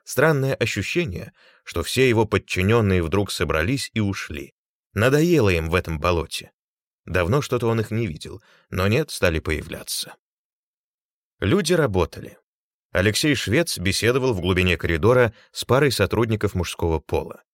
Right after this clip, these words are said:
Отвечали неохотно, но отвечали. Уж лучше здесь, чем в управлении. Весть о том, что сотрудника вызвали для беседы в К Г Б, может насторожить кого угодно.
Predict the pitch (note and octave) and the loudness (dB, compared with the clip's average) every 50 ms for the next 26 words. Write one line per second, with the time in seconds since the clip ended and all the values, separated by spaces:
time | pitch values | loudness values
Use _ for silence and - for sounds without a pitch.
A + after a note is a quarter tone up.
0 | _ _ _ _ _ - E2 - F#2 G2 - - A2 G2+ G2 F#2 F#2 F2+ D#2+ D2+ | _ _ _ _ _ -6 -4 -2 0 0 2 2 2 2 4 4 2 2 0 0
1 | - - C#3 D#3+ - - E3 D#3 G#2 G2 G2+ A#2 A#2+ A#2 A#2 A2 - - D#2+ D2 | 0 0 0 0 0 -2 -2 2 2 4 2 2 0 -2 -6 -8 -6 -4 -4 -4
2 | C#2+ D2+ - - _ _ _ _ - E2 - - F#2+ G2 F2+ - - F#2+ E2 D2+ | -4 -6 -10 -14 _ _ _ _ -8 -8 -4 -2 0 0 0 0 -2 -2 -2 -2
3 | C#2+ D2+ G2 G2+ - - - - E2 D2+ D#2 C#2+ - F2 D#2 D2 C2+ C2 C#2+ - | -2 -2 -2 -2 -2 -2 -4 -4 -2 -2 -4 -2 -2 -2 -2 -2 -4 -10 -14 -14
4 | - - _ _ _ _ _ _ _ _ - - C#2 F#2+ B2+ C#3 - - - B2+ | -16 -20 _ _ _ _ _ _ _ _ -8 -4 -2 0 0 2 0 0 0 0
5 | B2 A2 - D3 D3+ B2+ - - B2 A2 - - G#2 - A2+ A#2+ A#2 G#2 G#2 G2 | 0 2 2 2 2 2 0 0 0 2 2 2 0 2 2 2 2 2 2 2
6 | - G2 F2+ G#2 G2+ F2 F2+ F#2 F2+ F#2 D#2+ F2 F2 D#2+ F2 - - G2 F#2+ F2 | 2 2 2 2 2 2 2 0 0 0 0 -2 -2 -2 -2 -2 0 0 0 0
7 | E2+ - - - F2+ - D#2+ D#2+ D2+ G2 C3 C3+ G#2+ - _ - F#2 G#2+ B2+ B2+ | -2 -2 -2 -4 -2 0 -2 -2 0 0 0 -2 -2 -6 _ -4 -2 0 0 0
8 | D3 C#3 - D3+ C#3 - - C3+ B2+ A#2 G2 G#2+ A2+ - - - A2 G2+ G2 G2 | 0 -2 0 -2 -2 -2 -2 -2 -2 0 0 0 0 -2 -2 -4 -2 0 0 0
9 | F2+ F2 E2 D2 - C#2+ C#2 - - D#2 - - | 0 -2 -2 -4 -6 -8 -8 -8 -14 -16 -16 -18